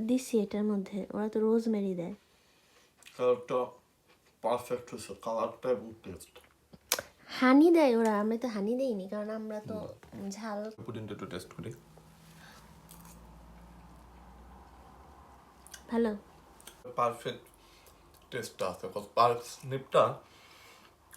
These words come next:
Speaker 2: অনেকে অনেক বেশি কুক করে ফেলে।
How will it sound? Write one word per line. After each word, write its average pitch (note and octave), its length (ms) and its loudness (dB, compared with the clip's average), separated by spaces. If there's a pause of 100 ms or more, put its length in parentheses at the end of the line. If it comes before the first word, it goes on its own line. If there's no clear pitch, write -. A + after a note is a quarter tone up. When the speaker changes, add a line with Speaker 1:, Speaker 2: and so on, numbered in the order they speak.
Speaker 2:
অনেকে C3 360 0 (1400)
অনেক A#2 320 -2
বেশি C3 300 -6
কুক C3 220 -12
করে G#2+ 240 -4
ফেলে। - 160 -16